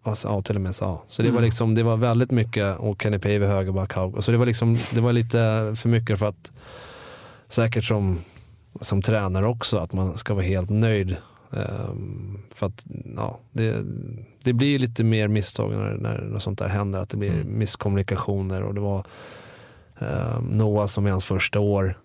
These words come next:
Speaker 1: eh, rejält får, eh, har blivit prövad direkt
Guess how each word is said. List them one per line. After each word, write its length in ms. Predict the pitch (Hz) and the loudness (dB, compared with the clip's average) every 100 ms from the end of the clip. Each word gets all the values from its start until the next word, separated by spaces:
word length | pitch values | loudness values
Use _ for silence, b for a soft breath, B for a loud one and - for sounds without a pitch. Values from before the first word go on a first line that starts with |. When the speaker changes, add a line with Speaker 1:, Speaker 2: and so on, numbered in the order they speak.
| _ - | _ -6
Speaker 1:
eh, 320 | 113 113 101 | -2 0 0
rejält 580 | 98 98 92 95 - - - | 2 2 2 -2 -8 -18 -12
får, 400 | - 107 101 104 101 101 | -6 -4 -2 -4 -6 -6
eh, 40 | 104 | -4
har 80 | |
blivit 260 | 104 104 95 | 2 2 2
prövad 400 | 104 95 92 90 - - | 0 2 0 -2 -8 -10
direkt 600 | 98 95 98 113 - - | -2 0 0 -2 -12 -16